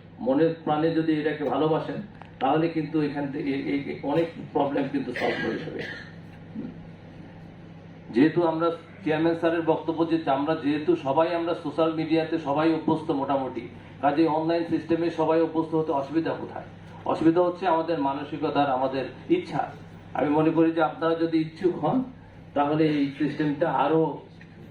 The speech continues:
ফ্লারিশ করবে আর কি। আজকে পর্যন্ত এই মুহূর্তে আমি দেখ-, দেখলাম ডাটা যে, আহ, এই পর্যন্ত আমাদের সাত লাখ অষ্টাশি হাজার অনলাইন রিটার্ন, সাত লাখ অষ্টাশি হাজার অনলাইন রিটার্ন সাবমিট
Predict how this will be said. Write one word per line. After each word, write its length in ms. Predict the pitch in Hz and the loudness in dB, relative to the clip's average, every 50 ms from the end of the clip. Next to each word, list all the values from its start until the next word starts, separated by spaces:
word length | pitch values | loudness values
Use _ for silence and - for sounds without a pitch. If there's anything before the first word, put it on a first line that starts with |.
| - - | 0 2
ফ্লারিশ 340 | 151 - - 139 139 - - | 2 2 2 2 0 -2 -2
করবে 280 | - - - - - - | -2 -2 -2 -2 -2 -4
আর 80 | - - - - | -4 -6 -8 -12
কি। 60 | - - - - - - - - - - - | -16 -18 -18 -20 -20 -20 -18 -18 -16 -6 -2
আজকে 340 | - - 147 - - 185 180 | 0 0 0 0 0 0 2
পর্যন্ত 380 | 180 175 170 165 175 175 170 | 2 2 0 2 0 2 2
এই 120 | 180 165 170 | 2 2 2
মুহূর্তে 360 | 165 170 175 175 - 175 165 | 2 0 0 0 0 -2 -2
আমি 120 | 165 165 | -2 -2
দেখ-, 460 | 160 156 151 156 151 - 156 156 143 | -2 0 0 0 0 0 0 0 2
দেখলাম 360 | 135 151 151 151 - 156 156 143 | 2 2 2 2 2 2 2 2
ডাটা 400 | 143 135 135 - 160 - - - - - - - - - - - - | 2 2 2 2 0 0 -2 -4 -10 -14 -18 -18 -18 -18 -16 -8 -2
যে, 360 | 139 143 143 143 147 147 143 | 0 2 2 2 2 0 -2
আহ, 240 | 139 135 135 135 135 | 0 0 0 0 0
এই 200 | 123 135 143 139 139 | 0 -2 -2 0 0
পর্যন্ত 480 | 147 151 151 - 151 151 143 - 165 | 0 0 0 -2 -4 -4 -4 -2 0
আমাদের 480 | 160 160 151 143 135 143 131 135 156 156 | 2 2 2 4 2 2 0 0 -2 -4
সাত 240 | - 143 151 165 - - | -2 0 -2 -2 0 2
লাখ 220 | 156 156 156 - - | 2 2 2 0 -2
অষ্টাশি 420 | 135 - - - 147 143 - 147 | -4 -4 -4 -4 -4 -2 0 0
হাজার 260 | 143 139 143 151 - - - - - - - - - | 0 0 0 0 -2 -2 -6 -10 -16 -16 -16 -6 0
অনলাইন 400 | 131 127 135 139 139 139 139 131 | 2 2 4 4 4 2 2 0
রিটার্ন, 300 | 123 127 127 135 135 139 147 - - - - - - - - - - - - - - - - - - - - - - - - | -2 0 0 0 0 -2 -4 -10 -14 -18 -20 -20 -20 -20 -20 -20 -20 -20 -20 -20 -20 -20 -20 -18 -10 -8 -6 -6 -6 -6 -6
সাত 120 | - - - 147 | -6 -4 -2 0
লাখ 200 | 156 151 151 135 | 0 0 0 0
অষ্টাশি 360 | 127 - - 143 143 147 139 | -2 -2 -4 -6 -4 -2 -4
হাজার 220 | 135 131 127 127 | -2 2 2 2
অনলাইন 280 | 123 - 120 123 123 123 123 | 2 2 0 -2 -4 -4 -4
রিটার্ন 240 | 123 123 123 - | -4 -4 -4 -4
সাবমিট 260 | - 131 127 - 120 | -4 -6 -6 -6 -6